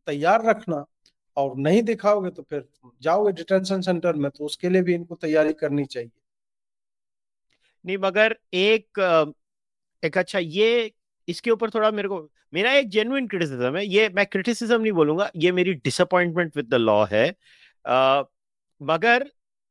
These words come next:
Speaker 2: उसके पहले कि मैं मेरी disappointment share करूं, again मेरे को एक mood philosophical issue के ऊपर बात करनी है। कुछ लोग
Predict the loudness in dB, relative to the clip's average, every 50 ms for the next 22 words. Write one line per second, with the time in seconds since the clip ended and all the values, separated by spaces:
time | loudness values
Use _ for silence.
0 | _ _ -10 -10 -10 -6 0 0 0 2 2 2 2 4 4 2 2 0 0 0
1 | 2 2 2 2 2 2 2 2 2 0 0 0 0 2 2 0 0 -2 -4 -4
2 | -4 -4 -2 -2 -2 -4 -6 -8 -8 -8 -10 -10 -14 _ _ -2 0 2 2 0
3 | 2 0 -2 0 2 0 0 0 -2 -6 _ -10 -4 2 2 2 2 2 0 -2
4 | 0 0 0 0 0 -2 -2 -2 -6 -6 -4 -4 -4 -4 -8 -10 -10 -4 0 0
5 | 0 0 0 -4 _ _ _ _ _ _ _ _ _ _ _ _ _ 0 0 2
6 | 2 0 -2 0 2 0 0 0 -2 -2 -2 -2 -2 -4 -6 -8 -10 -12 _ _
7 | _ _ _ _ _ _ _ _ _ 0 0 0 0 -2 -4 -2 0 2 2 4
8 | 4 4 4 2 0 -4 -10